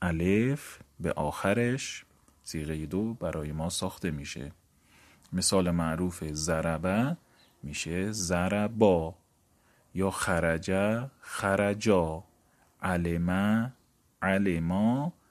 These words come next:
قرب هم قربا. صیغه‌های دوم تا ششم به کیفیت زیر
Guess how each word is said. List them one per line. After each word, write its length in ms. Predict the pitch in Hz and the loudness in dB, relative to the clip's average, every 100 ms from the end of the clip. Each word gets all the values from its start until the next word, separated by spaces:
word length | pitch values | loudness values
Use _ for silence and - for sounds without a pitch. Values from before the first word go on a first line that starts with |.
| _ _ | _ _
قرب 460 | - 87 85 82 82 | -2 0 0 -2 0
هم 640 | 92 110 117 120 120 139 143 _ _ | -2 0 -2 0 -2 -4 -10 _ _
قربا. 1000 | - 95 95 101 107 110 131 _ 76 73 - _ _ _ _ _ _ _ _ _ _ _ - _ _ _ _ _ _ _ _ _ _ _ _ _ _ - | -4 -2 -2 -2 -2 -4 -6 _ -6 -6 -14 _ _ _ _ _ _ _ _ _ _ _ -20 _ _ _ _ _ _ _ _ _ _ _ _ _ _ -12
صیغه‌های 800 | - 127 117 117 120 143 135 98 | -6 -4 -2 0 2 2 2 0
دوم 540 | 98 98 98 123 117 | 2 0 2 2 2
تا 320 | 92 98 90 | 2 0 -2
ششم 800 | 85 - 87 - 110 120 135 135 131 | -2 -4 -4 0 2 4 2 -2 -6
به 100 | - | -8
کیفیت 880 | 90 - 85 85 92 87 95 95 80 | -6 -2 -2 -2 -4 0 0 0 -4
زیر 640 | 76 80 98 110 123 131 | -4 -2 2 2 2 -2